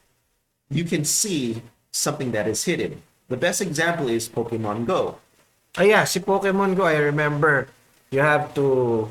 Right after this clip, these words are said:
Speaker 2: use your camera.
Speaker 1: Right.
Speaker 2: tapos tututok mo sa isang real, real place scenario,
Speaker 1: Ah.
Speaker 2: then, uh, in your phone, there will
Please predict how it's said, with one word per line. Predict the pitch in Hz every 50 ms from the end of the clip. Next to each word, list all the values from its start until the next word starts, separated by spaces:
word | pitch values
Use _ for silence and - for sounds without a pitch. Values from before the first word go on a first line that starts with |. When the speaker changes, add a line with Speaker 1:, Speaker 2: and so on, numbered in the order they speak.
| - -
Speaker 2:
use | 123 135 135 - -
your | 135 127 127
camera. | - 127 127 123 123 127 123 107 101 95 95 98 104 _ _ -
Speaker 1:
Right. | 170 160 117 - - - - _ _ - -
Speaker 2:
tapos | 127 127 131
tututok | - - 143 143 135 120 120 - 110 113
mo | 127 123
sa | 123 120 113
isang | 110 - 120 117 117 113
real, | 113 123 131 131 131 127 127 123 120 120 117 113 113 110 - - - -
real | 127 131 139 131 127
place | 127 - 127 120 120 120 - -
scenario, | - 131 117 117 110 110 110 107 107 104 92 92 92 95 - _ -
Speaker 1:
Ah. | - 101 90 - - - -
Speaker 2:
then, | 127 131 131 131 127 123 123 120 117 110 120
uh, | 117 117 113 110 110 110 107 107 101 - 131
in | 135 131 131
your | 131 135 135 135 135 131 135
phone, | 135 123 113 110 107 110 110 113 113 - _ _ _ _ - _ _ _ _ -
there | 104 117 131 135 131
will | 127 123 139 135